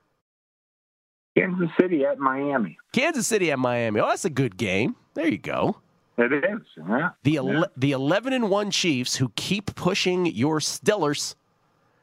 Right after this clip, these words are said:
Speaker 2: Steelers again playing, uh,
Speaker 1: Yeah.
Speaker 2: playing Washington today. Chiefs win. They beat the Broncos. Don't cover.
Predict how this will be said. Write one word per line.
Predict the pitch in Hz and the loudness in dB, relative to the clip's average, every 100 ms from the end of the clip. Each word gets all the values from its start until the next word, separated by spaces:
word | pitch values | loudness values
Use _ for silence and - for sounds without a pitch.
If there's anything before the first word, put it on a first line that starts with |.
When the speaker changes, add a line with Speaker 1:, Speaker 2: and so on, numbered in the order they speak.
| _ _ | _ _
Speaker 2:
Steelers | - 110 95 87 | -4 -2 -2 -4
again | - 82 | -2 -4
playing, | 78 110 98 90 | 0 -2 0 0
uh, | 95 | 2
Speaker 1:
Yeah. | 135 175 - | 0 -4 -6
Speaker 2:
playing | - 98 87 | -4 -2 0
Washington | 87 98 - 90 | 0 0 -2 -6
today. | 80 76 95 76 87 - - _ _ _ _ _ | -4 -2 0 -2 -6 -10 -20 _ _ _ _ _
Chiefs | - 185 175 143 | -2 0 -2 0
win. | 156 151 143 | 2 2 0
They | |
beat | 117 139 123 | 0 -2 0
the | |
Broncos. | 104 123 120 - 117 113 107 | 0 2 0 0 0 0 0
Don't | - 139 147 | 0 0 0
cover. | - 107 98 95 | 0 0 0 -4